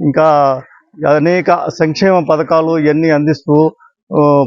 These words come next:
ప్రజ-, పేద ప్రజల బాగోగుల కోసం, ఆ, జగన్మోహన్ రెడ్డి గారు కృషి చేస్తూ ఉన్నారు. ఆ, అదేవిధంగా మన శంకరయ్య చెప్పినట్టు కో-, మొన్న స-, కరోనా కష్టకాలంలో కూడా,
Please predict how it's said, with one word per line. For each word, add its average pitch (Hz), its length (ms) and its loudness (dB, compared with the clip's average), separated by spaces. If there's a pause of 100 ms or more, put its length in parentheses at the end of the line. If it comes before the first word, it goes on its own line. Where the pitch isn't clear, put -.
ప్రజ-, 160 300 0
పేద 170 220 0
ప్రజల 170 420 0
బాగోగుల 151 500 -2
కోసం, 151 520 0 (420)
ఆ, 151 60 2 (880)
జగన్మోహన్ 156 580 0
రెడ్డి 139 180 -2
గారు 135 180 0
కృషి 135 320 -2
చేస్తూ 143 220 -2
ఉన్నారు. 131 420 0 (440)
ఆ, 143 260 2
అదేవిధంగా 156 800 0
మన 139 160 -2 (100)
శంకరయ్య 151 260 0
చెప్పినట్టు 147 280 0
కో-, 143 460 2
మొన్న 135 220 0
స-, 131 580 0 (140)
కరోనా 160 460 0 (340)
కష్టకాలంలో 156 680 -2
కూడా, 143 340 0